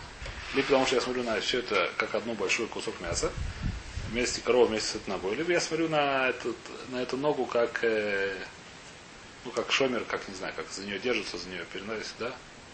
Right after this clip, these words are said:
Нам не важно сейчас как. Раби Шимон, например, локшур. Раби Шимон говорит, "Нет. Почему? Потому что Раби Шимон считает, что не сама кровь". Ну, не ва-, в смысле, у Раби Шимона есть такая свара, что сама шхита, она делает экшер.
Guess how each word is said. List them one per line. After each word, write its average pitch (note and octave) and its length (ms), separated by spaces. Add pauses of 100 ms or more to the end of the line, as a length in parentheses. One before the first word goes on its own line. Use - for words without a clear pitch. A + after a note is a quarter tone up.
(100)
Нам E3+ 120
не F3 60
важно D3 220
сейчас A2 180
как. - 120 (540)
Раби A2+ 180
Шимон, G3 220
например, E3+ 240
локшур. A2 320
Раби B2+ 160
Шимон E3+ 180
говорит, D3 180
"Нет. G#2 140
Почему? - 240
Потому - 140
что - 100
Раби C3+ 160
Шимон E3+ 200
считает, B2 220
что - 160
не C3+ 140
сама C3 280
кровь". C3+ 300 (840)
Ну, B2+ 60
не C#3 40
ва-, B2+ 180
в A2 320
смысле, B2 300 (120)
у A#2+ 60
Раби B2+ 200
Шимона D3+ 260
есть B2+ 160
такая A#2+ 220
свара, B2+ 400
что A2+ 180
сама B2+ 240
шхита, - 320
она A#2 80
делает A#2 320
экшер. - 260